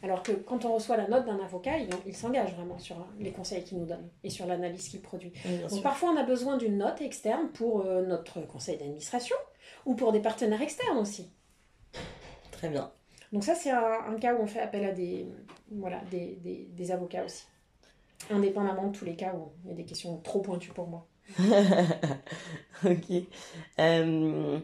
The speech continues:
Speaker 2: alors, euh, je, souvent je demande si t'as la sensation que les avocats sont assez bien formés sur les enjeux, euh, spécifiques à ton activité pour, euh, pour, euh,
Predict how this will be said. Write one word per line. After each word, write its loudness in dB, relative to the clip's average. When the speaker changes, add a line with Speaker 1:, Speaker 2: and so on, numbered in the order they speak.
Speaker 2:
alors, 6
euh, -2
je, -12
souvent 0
je 2
demande 6
si -4
t'as 6
la 6
sensation 2
que -2
les 6
avocats 4
sont -2
assez -2
bien 0
formés 4
sur 2
les 2
enjeux, 2
euh, 4
spécifiques 0
à 6
ton -2
activité 0
pour, -2
euh, 4
pour, 0
euh, 2